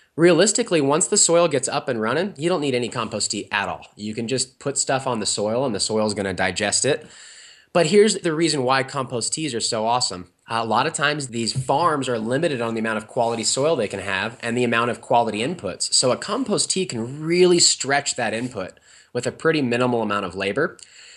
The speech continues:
And especially in the first couple of years of a new farm when the microlife needs to get developed, or if we're indoors in a container that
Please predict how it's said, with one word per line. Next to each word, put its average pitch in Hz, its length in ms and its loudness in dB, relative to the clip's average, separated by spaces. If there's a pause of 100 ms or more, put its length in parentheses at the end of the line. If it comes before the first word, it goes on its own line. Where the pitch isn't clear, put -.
(180)
And 123 200 2
especially 151 440 2
in 147 60 0
the 120 80 -2
first - 380 0
couple 139 260 -2
of 117 80 0
years 127 380 2
of 107 80 -2
a 104 80 -4
new 110 200 0
farm 107 440 -2
when 98 120 -4
the 98 220 -6
microlife 110 640 -2
needs 110 180 -4
to 95 60 -10
get 110 180 -4
developed, 104 540 -2 (300)
or 165 220 6
if 165 120 2
we're 127 140 0
indoors 165 640 2
in 131 180 -2
a 127 60 0
container 127 500 -2
that 123 300 -2